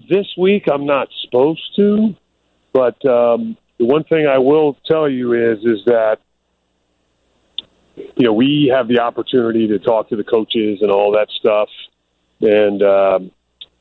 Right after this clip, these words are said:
I would keep an eye on Furman. And, um, they play Virginia tomorrow, so I'm at a Thursday, Saturday site. And I, that may not necessarily be a huge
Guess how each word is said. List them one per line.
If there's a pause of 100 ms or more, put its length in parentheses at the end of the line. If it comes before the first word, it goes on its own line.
(140)
I
would
keep
an
eye
on (240)
Furman. (760)
And,
um, (640)
they
play
Virginia (180)
tomorrow,
so
I'm
at
a (120)
Thursday, (140)
Saturday (180)
site. (800)
And
I, (100)
that
may
not
necessarily
be
a
huge